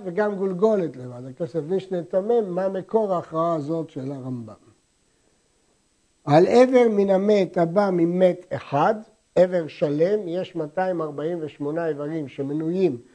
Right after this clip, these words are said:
במשנה בעלות, איבר שלם כזה ממת אחד סותר.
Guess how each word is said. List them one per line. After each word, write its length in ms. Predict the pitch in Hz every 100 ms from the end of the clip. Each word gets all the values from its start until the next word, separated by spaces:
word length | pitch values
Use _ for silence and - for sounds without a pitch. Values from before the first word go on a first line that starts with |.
| _ _ -
במשנה 680 | 147 160 147 - 165 180 160
בעלות, 760 | 135 147 135 123 123 160 233 233 _ _ _ -
איבר 360 | 214 202 165
שלם 580 | 139 - 147 175 208 185
כזה 460 | 160 160 143 196 165
ממת 460 | 147 156 175 170
אחד 460 | 151 - 160 190 247 226 _ _ _ _ _
סותר. 520 | - 170 - 180 139